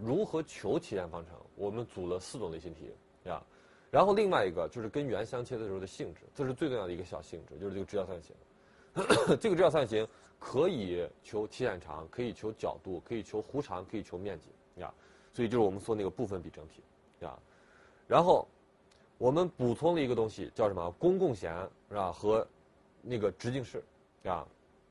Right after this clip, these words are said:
所以我们现在看，是吧？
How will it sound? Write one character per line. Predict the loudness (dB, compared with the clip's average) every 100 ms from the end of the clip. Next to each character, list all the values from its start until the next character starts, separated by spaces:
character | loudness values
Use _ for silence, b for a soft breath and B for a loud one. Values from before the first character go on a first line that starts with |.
| _ _ _ _ _ _ _ _ _ _ B B B B
所 | 4
以 | 6
我 |
们 | 6
现 | 4
在 | 2
看， | -2 -6 -12 _ -8
是 |
吧？ | -4 -4